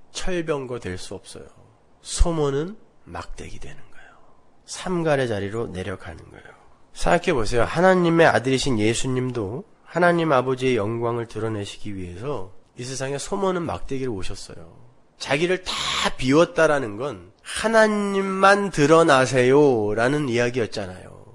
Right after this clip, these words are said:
예수님이, 하나님이신 그분이 자기를 비웠어요. 그리고 내려오셨어요. 그건 무슨 말이에요? 내 삶 속에서 나 예수는 드러나지 말고 하나님만 드러나세요 였잖아요.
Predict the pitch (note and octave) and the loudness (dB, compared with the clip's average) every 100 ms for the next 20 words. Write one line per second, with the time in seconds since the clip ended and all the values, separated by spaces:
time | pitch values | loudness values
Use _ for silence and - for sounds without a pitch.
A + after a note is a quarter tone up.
0 | _ _ _ _ _ B2+ E3+ F3 A3 F3+ | _ _ _ _ _ 8 8 8 0 -2
1 | A2+ A#2 A#2+ F3+ A3+ A3+ G#3 F3+ E3 C3 | -2 -4 -4 4 6 6 2 0 -4 -4
2 | D3 D#3+ - D#3 E3+ E3+ - A#2+ B2+ A2+ | -2 -2 -2 0 2 2 2 4 4 2
3 | - E2 - - - C#3+ E3 E3+ A#2+ C3 | -4 -8 -10 -16 -6 0 2 4 4 4
4 | C3 A2+ - G2+ - D3+ E3+ D3+ G2+ - | 2 -2 -4 -6 0 2 2 0 -4 -4
5 | F3 C#3 F#2+ F2+ G2 - - - - - | 0 0 -2 -8 -14 -16 -20 -20 -20 -20
6 | _ _ A#2+ D3+ G3 G3 - F3 D#3+ F#3+ | _ _ 2 6 6 6 4 2 4 4
7 | C#3+ G2+ C3+ F3 D3 B2+ E3+ F3 F#3 F#3 | 2 8 10 10 10 10 10 10 6 2
8 | - C#3 C#3+ C3+ B2+ D3 G#2+ G2+ D#3+ F3+ | 2 4 4 4 2 0 0 0 -4 0
9 | F3+ G3+ G#3+ G#3+ F#3+ E3+ E3+ F#3 A3+ G3+ | 4 8 8 8 4 4 8 8 8 0
10 | D#3 D#3+ E3 B2 A#2+ C3 A#2+ D3+ D3 A2+ | 4 6 8 6 4 4 6 8 8 4
11 | - B2 F2+ F#2 | 2 -2 -2 -12